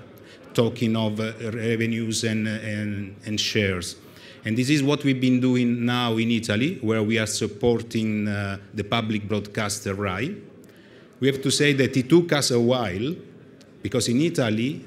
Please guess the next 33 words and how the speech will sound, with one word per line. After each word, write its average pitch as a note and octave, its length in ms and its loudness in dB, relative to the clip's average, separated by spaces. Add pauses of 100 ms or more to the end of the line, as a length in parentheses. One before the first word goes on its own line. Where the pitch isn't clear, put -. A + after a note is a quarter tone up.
uh, F#2+ 560 -6 (520)
for A2+ 120 -2
different A#2+ 600 0
reasons, F#2+ 460 -2
w-, G#2 380 -8
some, A#2+ 460 -2
some, B2 500 -4 (340)
some B2+ 280 -2
ones B2 300 0
you A2 200 -2
can, A2 360 0
uh, G#2 680 -4
uh, - 240 -16
clearly A#2+ 320 2
understand, A2+ 800 -2 (760)
uh, A2+ 180 -6
up B2 240 -2
to A#2+ 600 2
few D3+ 260 6
months D3+ 320 0
ago, A#2 360 2
it B2 100 -4
was C3 180 2
not D3 380 -2
possible A2+ 640 0
or A#2 60 4
not B2+ 260 0
even C3 300 2
envisageable A#2+ 800 0
to A#2 100 -2
talk B2 360 0
of G#2+ 200 0
free-to-air B2 720 2